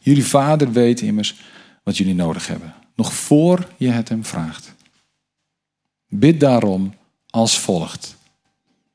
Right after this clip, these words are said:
Onze Vader in de hemel. Be-, begint het al, als, als, als het begint met Onze Vader, dan begint bij mij al het riedeltje.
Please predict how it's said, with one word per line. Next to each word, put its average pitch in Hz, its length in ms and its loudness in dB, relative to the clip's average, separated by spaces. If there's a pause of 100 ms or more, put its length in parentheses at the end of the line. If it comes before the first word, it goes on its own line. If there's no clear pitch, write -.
(600)
Onze 110 260 -2
Vader 98 420 -2 (840)
in 95 140 -12
de 80 60 -10
hemel. 76 420 -10 (2500)
Be-, 107 180 -4 (360)
begint 127 240 0
het 120 120 2
al, 117 280 2 (200)
als, 123 240 0
als, 110 240 -4
als 117 140 0
het 107 60 -6
begint 131 200 0
met 123 100 2
Onze 117 240 0
Vader, 123 440 0
dan 110 240 0 (260)
begint 120 260 0
bij 120 100 4
mij 131 220 4
al 123 140 4
het 113 140 0
riedeltje. 117 520 0